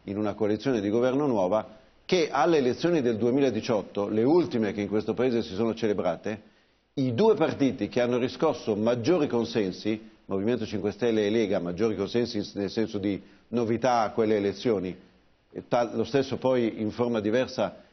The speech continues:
è andato anche alle elezioni europee, si sono trovate su questo tema su una piattaforma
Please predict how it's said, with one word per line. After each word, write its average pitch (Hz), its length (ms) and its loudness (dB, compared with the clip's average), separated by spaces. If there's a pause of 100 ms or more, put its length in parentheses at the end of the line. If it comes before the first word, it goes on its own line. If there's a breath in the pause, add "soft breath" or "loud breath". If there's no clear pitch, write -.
è - 100 -10
andato 120 300 0
anche 135 160 2
alle 127 100 2
elezioni 139 260 2
europee, 143 500 2 (340 loud breath)
si 185 180 0
sono 220 260 4
trovate 196 440 2
su 151 220 0
questo 214 400 2
tema 170 320 2
su 185 180 2
una 214 140 4
piattaforma 175 800 2